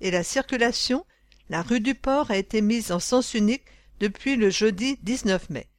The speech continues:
Ainsi, à partir du bas de la rue des Perdrix jusqu'au square Noël et Estelle Aran, tous les véhicules motorisés remontent désormais la rue, mais ne la redescendent plus,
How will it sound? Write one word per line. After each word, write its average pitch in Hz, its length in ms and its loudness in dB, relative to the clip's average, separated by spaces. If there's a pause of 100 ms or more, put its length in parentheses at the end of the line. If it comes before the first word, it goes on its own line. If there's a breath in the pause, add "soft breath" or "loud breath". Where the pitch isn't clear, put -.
(600)
Ainsi, 254 420 0 (460)
à 160 80 -14
partir 269 420 -2
du 226 140 0
bas 226 260 4
de 196 100 2
la 185 200 4
rue 220 200 2
des 233 140 0
Perdrix 214 540 0 (280)
jusqu'au - 380 -4
square 214 600 -2 (440)
Noël 214 480 6
et 180 120 0
Estelle 190 420 0
Aran, 160 400 -2 (540)
tous 320 220 0 (520)
les 170 100 -2
véhicules 240 600 0
motorisés 196 840 2 (320)
remontent 226 460 6
désormais 214 520 4
la 180 160 0
rue, 214 240 -4 (520)
mais 180 100 2
ne 185 120 6
la 170 100 2
redescendent 240 640 4
plus, 247 260 -2